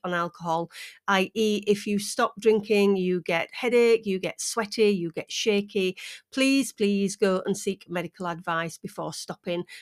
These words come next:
because it can be very dangerous just stopping alcohol if you have a physical dependency. So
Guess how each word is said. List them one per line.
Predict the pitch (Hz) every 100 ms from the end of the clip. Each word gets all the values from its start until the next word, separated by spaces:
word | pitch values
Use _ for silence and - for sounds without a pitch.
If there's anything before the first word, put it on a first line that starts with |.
| -
because | 214 196
it | -
can | 190
be | 180
very | 170 202 180 180
dangerous | - 170 165 160 165 165 -
just | 180 -
stopping | - 165 - 175
alcohol | 180 175 - 160 160
if | 190 160
you | 196 185 -
have | 165 -
a | 208
physical | 196 196 - 165 -
dependency. | - 190 196 185 - 165 165 - - - -
So | - 220 196 185